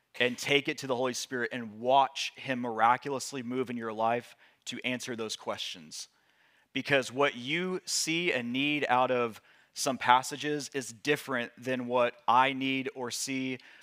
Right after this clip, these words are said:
or what Mason may see or anyone else in this room may see. And the Holy Spirit is going to help teach you and gird you up in truth to conquer whatever's going on in your life.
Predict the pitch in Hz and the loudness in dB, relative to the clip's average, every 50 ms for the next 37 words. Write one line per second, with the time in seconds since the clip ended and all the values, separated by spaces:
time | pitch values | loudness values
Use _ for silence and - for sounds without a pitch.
0 | - _ - 117 113 107 107 107 - - 107 120 135 139 135 - 151 143 135 135 | -20 _ -6 -6 -4 -2 -2 -4 -4 0 2 2 2 2 0 -4 -6 -4 -2 -2
1 | 127 123 - - - 135 131 131 127 120 - 107 98 110 135 151 156 151 139 131 | -2 -2 -4 -6 -4 -4 -4 -4 -4 -4 -4 -4 -2 -2 -2 -2 0 0 0 0
2 | 131 - - 127 117 101 - 113 117 131 135 123 110 101 95 85 _ _ _ _ | 0 -2 -4 -6 -8 -8 -8 -8 -8 -8 -8 -8 -10 -12 -16 -18 _ _ _ _
3 | - 113 120 220 202 - - - - 139 127 107 90 85 85 _ _ _ _ _ | -8 -6 -4 -4 -4 -4 -4 -4 -4 -4 -6 -8 -10 -14 -16 _ _ _ _ _
4 | _ _ _ _ _ _ _ _ _ _ _ _ - 131 135 131 127 120 117 - | _ _ _ _ _ _ _ _ _ _ _ _ 2 4 4 2 2 0 -4 -8
5 | _ _ _ _ _ _ _ _ _ _ _ _ _ _ _ _ _ _ _ _ | _ _ _ _ _ _ _ _ _ _ _ _ _ _ _ _ _ _ _ _
6 | _ _ _ _ 151 - - - 160 160 151 139 - - - 156 156 147 131 117 | _ _ _ _ -6 -6 -4 0 0 0 0 0 -2 -6 -4 -2 -2 0 -2 -2
7 | 117 127 127 127 120 113 101 - 127 127 - _ _ - - - 147 151 - - | -6 -6 -6 -4 -4 -4 -4 -4 -4 -6 -6 _ _ -14 -10 -8 -8 -8 -6 -6
8 | - - 120 117 110 110 107 - - _ - 123 117 113 110 113 107 - 123 135 | -6 -6 -6 -8 -8 -8 -10 -12 -12 _ -8 -8 -8 -8 -10 -12 -12 -8 -2 0
9 | 147 160 160 143 127 151 143 131 - 135 135 135 - - 131 123 117 110 - - | 0 0 0 -2 -4 -6 -6 -4 0 0 0 0 0 -4 -8 -8 -8 -8 -8 -8
10 | 147 143 135 131 117 - - _ _ _ - - - - _ _ - - 127 - | -6 -6 -6 -6 -8 -10 -14 _ _ _ -20 -20 -20 -20 _ _ -4 -4 -4 -2
11 | - - 143 147 147 139 131 131 120 113 123 120 - 143 165 180 170 135 156 160 | 4 6 6 6 6 4 -2 -6 -4 -2 -2 2 2 2 2 2 -2 -2 -2 0
12 | 156 151 143 123 117 120 160 175 139 123 127 147 131 90 92 - - - _ | 0 0 -2 -2 -4 -2 -2 -2 -2 0 0 0 0 0 -2 -8 -16 -20 _